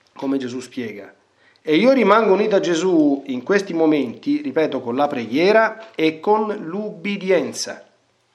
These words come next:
L'ubbidienza di intelletto, quindi è l'occhio che ti guida, è l'ubbidienza di volontà, è lui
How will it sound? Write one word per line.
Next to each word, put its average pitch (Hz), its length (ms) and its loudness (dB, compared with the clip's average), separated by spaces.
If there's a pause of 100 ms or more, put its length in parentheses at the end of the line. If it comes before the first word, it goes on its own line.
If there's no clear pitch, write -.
(120)
L'ubbidienza 160 640 2
di 143 100 0
intelletto, 120 1040 -4 (280)
quindi 117 320 -6
è 139 100 -6
l'occhio 151 460 2
che 120 140 -12
ti 113 140 -16
guida, 127 560 -4 (200)
è 156 140 0
l'ubbidienza 208 800 2
di 208 160 -2
volontà, 170 800 0 (580)
è 151 160 2
lui 240 760 2